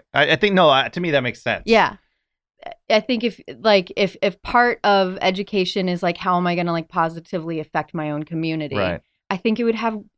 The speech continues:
Speaker 2: huge ramif-, uh, huge ramifications, huge, um, like, i-, impact on the kids being like, "I wanna learn this 'cause I wanna, like, be a superstar in my community," rather than, like, "I don't wanna learn this 'cause math is dumb."
Speaker 1: Right.
Speaker 2: You know?
Speaker 1: Right.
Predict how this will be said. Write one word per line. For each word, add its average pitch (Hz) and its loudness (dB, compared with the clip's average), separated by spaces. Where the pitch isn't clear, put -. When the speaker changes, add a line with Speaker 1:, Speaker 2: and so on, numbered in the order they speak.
Speaker 2:
huge 254 0
ramif-, 185 -4
uh, 165 2
huge 247 -4
ramifications, 208 -4
huge, 240 0
um, 175 2
like, 202 2
i-, - -6
impact 247 4
on 185 4
the 185 2
kids 180 2
being 208 0
like, 202 0
"I 233 0
wanna 277 6
learn 294 6
this 285 4
'cause 214 0
I 214 8
wanna, 226 6
like, 214 4
be 269 4
a 262 4
superstar 247 2
in 202 2
my 196 2
community," 214 2
rather 190 4
than, 196 0
like, 202 0
"I 269 4
don't 311 8
wanna 302 8
learn 320 6
this 240 4
'cause 220 0
math 240 4
is 254 -2
dumb." 202 0
Speaker 1:
Right. 101 0
Speaker 2:
You 208 -4
know? 190 -4
Speaker 1:
Right. 107 2